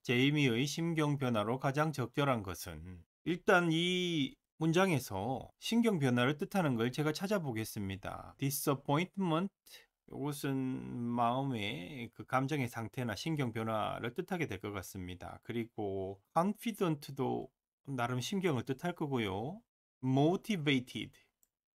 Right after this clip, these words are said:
이것도 동기가 부여가 된, 뭐, 이런 것들이 심경 변화를, 어, 뜻하는 단어가 되겠습니다.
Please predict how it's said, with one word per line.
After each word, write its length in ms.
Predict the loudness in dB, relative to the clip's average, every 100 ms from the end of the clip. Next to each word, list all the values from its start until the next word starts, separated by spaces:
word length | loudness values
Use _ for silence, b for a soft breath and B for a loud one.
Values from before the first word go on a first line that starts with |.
| _ _
이것도 420 | -2 0 0 -2
동기가 440 | 2 4 4 2 2
부여가 380 | 4 4 4 0
된, 540 | -2 -4 -6 -8 -12 _
뭐, 140 | -4
이런 180 | 0 2
것들이 580 | 2 0 -2 -4 -6 -10 _ _ _ _ _ _ _ _
심경 400 | -2 4 4 4
변화를, 640 | 4 4 4 4 0 -4 -8 _ _ _ _ _ _ -8
어, 440 | -6 -4 -4 -6 -10 _ _
뜻하는 340 | -6 0 2
단어가 320 | 2 2 2 2
되겠습니다. 1000 | 2 0 0 -2 -2 -2 -4 -6 -16